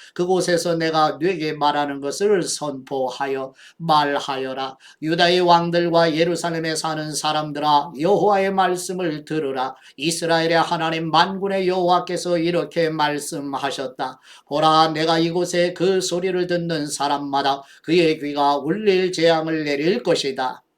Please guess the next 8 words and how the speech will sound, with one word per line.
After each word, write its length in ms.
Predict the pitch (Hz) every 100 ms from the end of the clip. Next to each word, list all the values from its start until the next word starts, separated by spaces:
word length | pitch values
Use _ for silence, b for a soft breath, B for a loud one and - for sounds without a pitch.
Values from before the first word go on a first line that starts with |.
| _ B B -
그들이 360 | 165 165 165
나를 380 | 160 156 160 156
버렸고 540 | 156 151 151 156 151
이곳을 580 | 151 160 190 180 185 185
이방신들의 880 | 170 175 170 160 165 160 156 156 151
자리로 460 | - 147 143 143 143
만들었기 720 | 143 180 190 190 180 185 180
때문이다. 640 | 180 139 135 131 135 135